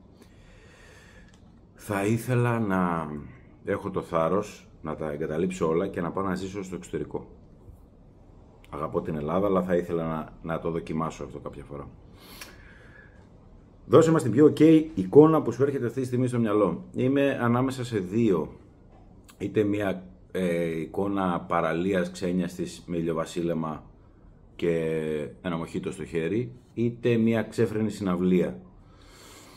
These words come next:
Ε, και τα δύο νομίζω ότι είναι πολύ φαν και σίγουρα πολύ ok.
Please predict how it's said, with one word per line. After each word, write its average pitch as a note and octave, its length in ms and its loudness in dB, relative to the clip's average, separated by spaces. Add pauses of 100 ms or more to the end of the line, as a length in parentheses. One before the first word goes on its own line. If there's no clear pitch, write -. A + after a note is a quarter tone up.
(640)
Ε, F#2 320 2
και F#2 140 -4
τα F#2+ 120 2
δύο G2 180 4
νομίζω F#2+ 260 2
ότι F2+ 80 -2
είναι F2+ 100 0
πολύ E2+ 180 0
φαν E2+ 260 -4
και E2+ 120 -6
σίγουρα D#2+ 320 -4
πολύ D#2 320 -4
ok. C#2+ 220 -6